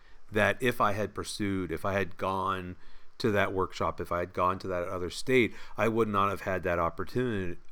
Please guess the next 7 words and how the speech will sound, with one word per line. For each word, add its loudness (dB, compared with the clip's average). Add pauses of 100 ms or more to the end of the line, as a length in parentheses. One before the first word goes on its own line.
opportunity -2
to -6
do -4
this -2
other -4
thing. -6 (1900)
Um, -4